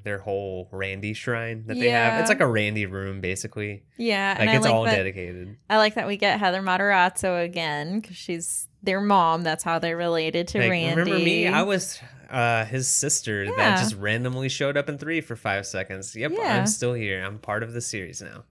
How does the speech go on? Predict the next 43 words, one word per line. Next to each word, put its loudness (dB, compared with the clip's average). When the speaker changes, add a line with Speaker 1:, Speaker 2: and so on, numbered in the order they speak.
Speaker 2:
Well, 2
she's -2
been -2
become -2
the -2
de -4
facto -2
way 2
of 0
tying -4
Randy -8
into -4
the -4
franchise -6
since -12
he's -10
been -12
killed. -16
Speaker 1:
It -20
was -10
only -4
one -4
time -10
in -10
Three. -12
Speaker 2:
Uh, -2
well, -6
now -2
it's -4
a -8
second -6
time. -4
Speaker 1:
Now -8
it's -10
second -6
Speaker 2:
So 0
Speaker 1:
in 2
a 2
major -2
way. -4
Yeah, -8
big -8
time. -10